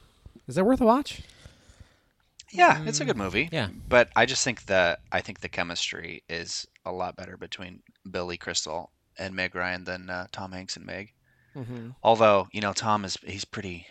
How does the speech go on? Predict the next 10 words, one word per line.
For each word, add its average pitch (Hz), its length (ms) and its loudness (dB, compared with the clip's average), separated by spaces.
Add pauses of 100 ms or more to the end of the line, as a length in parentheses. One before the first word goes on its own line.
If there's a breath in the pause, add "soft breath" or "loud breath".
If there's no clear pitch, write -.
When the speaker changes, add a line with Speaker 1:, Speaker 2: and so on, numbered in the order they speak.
(160)
Speaker 2:
he's 104 180 -12
pretty 90 240 -10
damn 67 200 -10
charming. 50 380 -10 (1500)
Speaker 1:
I 160 80 -2
mean, 147 140 0
he's 147 220 2
made 147 220 4
a 120 260 -2 (380)
three-decade 127 760 -2